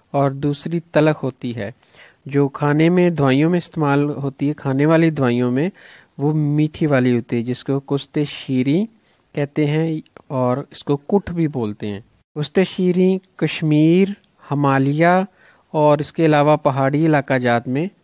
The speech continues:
اگتی ہے اور اس کی، اور مناسب موسم کے آتے ہی اس کی جو جڑیں ہیں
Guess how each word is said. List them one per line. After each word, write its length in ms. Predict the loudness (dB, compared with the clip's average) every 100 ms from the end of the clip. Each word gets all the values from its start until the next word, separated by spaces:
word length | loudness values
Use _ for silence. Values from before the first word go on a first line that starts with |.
| -10
اگتی 440 | -8 -8 -6 -6
ہے 160 | -6 -10 -14 _ _ _ _ _ _ -6
اور 360 | -2 0 -2 -4
اس 200 | -8 -12
کی، 440 | -6 -4 -2 -4 -8 _ _ _ _ _ _ _ _ _ _ -10
اور 520 | -2 0 0 0 -2 -6 _ _ _ _ -12
مناسب 480 | -4 0 0 0 0
موسم 380 | 0 0 -2 -4
کے 180 | -2
آتے 300 | 0 -2 -2
ہی 240 | -4 -2 -6 -8 -20 _ -8
اس 220 | -6 -6
کی 180 | -2 -2
جو 200 | 2 0
جڑیں 380 | 2 0 2 2
ہیں 280 | 0 -2